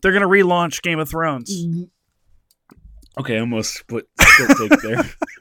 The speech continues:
Speaker 1: <laughs>
Speaker 2: Are you serious?
Speaker 1: No.
Speaker 2: Okay.
Speaker 1: But they got seven spin-offs for Game of Thrones 'cause they wanna print money.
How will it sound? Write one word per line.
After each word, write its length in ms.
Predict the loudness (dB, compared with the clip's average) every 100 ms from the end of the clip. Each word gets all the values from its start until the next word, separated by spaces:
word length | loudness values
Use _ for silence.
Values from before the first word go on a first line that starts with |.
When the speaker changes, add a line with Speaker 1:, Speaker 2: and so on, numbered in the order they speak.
| _
Speaker 1:
<laughs> 460 | _ _ _ _ _
Speaker 2:
Are 60 | -2
you 60 |
serious? 600 | -2 0 0 0 -2 -6 -10
Speaker 1:
No. 400 | -8 -6 -6 -10 _ _
Speaker 2:
Okay. 360 | -4 -4 -10 -20 -20 _ _ -6 0
Speaker 1:
But 100 | 2
they 80 |
got 180 | 2 0
seven 680 | 0 4 6 8 6 4 2
spin-offs 800 | 0 2 4 4 4 4 2 -2
for 160 | -4 -2
Game 200 | -2 -2
of 100 | -2
Thrones 280 | -4 -2
'cause 260 | -2 -2 -4 _ _ _ _ -4
they 100 | -2
wanna 180 | -2
print 240 | -2 -4 -2
money. 440 | -4 -4 -6 -12